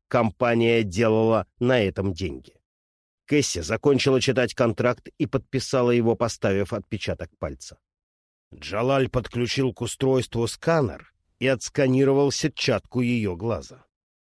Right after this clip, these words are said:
"Готово!" провозгласил он. "Великолепно!"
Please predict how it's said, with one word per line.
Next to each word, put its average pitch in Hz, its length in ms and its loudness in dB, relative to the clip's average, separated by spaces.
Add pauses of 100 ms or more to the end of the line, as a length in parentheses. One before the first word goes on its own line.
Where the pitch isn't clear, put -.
(480)
"Готово!" 110 600 2 (500)
провозгласил 98 680 -2
он. 69 140 -16 (1000)
"Великолепно!" 92 840 -8